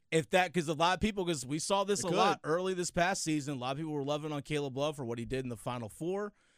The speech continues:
Speaker 1: in the, in the N C double A tournament in twenty twenty-two. Now he's going to Michigan through the, via the transfer portal. A lot of people are loving it up there in Michigan. I think it's a really good fit. You even said so earlier in the show yourself. I don't know.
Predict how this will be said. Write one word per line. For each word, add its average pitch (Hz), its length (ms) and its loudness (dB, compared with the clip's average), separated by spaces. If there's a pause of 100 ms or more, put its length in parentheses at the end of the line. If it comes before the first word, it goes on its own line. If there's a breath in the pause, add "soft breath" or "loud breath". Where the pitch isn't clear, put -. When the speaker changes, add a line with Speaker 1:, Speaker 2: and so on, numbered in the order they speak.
(120 soft breath)
Speaker 1:
in 123 100 -6
the, 110 160 -6
in 117 120 -2
the 107 200 -2
N 139 100 -2
C 147 120 -4
double 127 160 0
A 120 60 -2
tournament 160 340 -2
in 131 80 -10
twenty 131 260 -4
twenty-two. 139 640 -4 (340 soft breath)
Now 147 200 4
he's 175 160 0
going 196 180 2
to 185 60 0
Michigan 208 580 0 (200)
through 160 120 -2
the, 156 80 0
via 160 220 2
the 147 100 -2
transfer 160 420 -2
portal. 170 480 2 (760 soft breath)
A 110 40 -16
lot 131 180 2
of 143 60 -2
people 196 160 4
are 226 80 4
loving 330 280 6
it 254 120 4
up 196 140 0
there 165 100 2
in 135 100 -2
Michigan. 123 320 -8
I 123 80 -4
think 147 160 -2
it's 165 140 -2
a 160 40 -4
really 185 200 0
good 202 160 -2
fit. 269 260 2
You 135 160 -2
even 165 140 -4
said 170 240 -2
so 160 180 -2
earlier 165 240 0
in 165 60 -4
the 156 80 -4
show 170 180 -2
yourself. 165 560 -2 (880 soft breath)
I 165 80 6
don't 190 140 4
know. 226 300 0